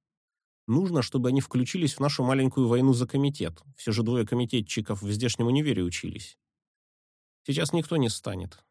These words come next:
"Да", согласился Серегин, — "вижу, из-за Дефенса как раз". "Совсем никто?" Степа помотал головой. Подумал, помотал еще.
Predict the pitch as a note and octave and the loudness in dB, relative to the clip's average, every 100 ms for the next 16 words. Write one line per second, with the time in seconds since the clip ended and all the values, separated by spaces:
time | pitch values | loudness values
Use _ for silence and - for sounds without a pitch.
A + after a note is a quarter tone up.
0 | _ _ _ _ - C3 B2+ C3 C3 A2+ | _ _ _ _ -12 -4 -2 0 0 0
1 | A#2 A2+ A2+ A2 - - A#2+ G#2 G2+ G#2+ | -4 -4 -4 -6 -6 -2 0 2 2 2
2 | D3+ A2+ A#2 G#2 A#2 C3 C3+ C#3 G#2+ A2 | 2 2 2 2 2 0 2 0 0 -2
3 | G2+ - F2 F2+ - _ _ _ - G#2 | -6 -6 -8 -10 -14 _ _ _ -6 -2
4 | F3+ F#3+ D#3 - F#2+ - _ _ _ _ | 2 2 2 0 -6 -8 _ _ _ _
5 | _ _ - C3+ C#3 C3+ A#2+ A#2+ A#2 A2+ | _ _ -4 -2 -2 0 0 0 0 2
6 | B2 A#2 F2 D#2+ - _ _ A2+ A2 B2 | 2 2 0 -4 -12 _ _ -2 0 2
7 | F#2 E2 F#2+ F#2+ A#2+ A#2+ A2+ - E2 | 0 -2 -4 0 0 0 -2 -6 -8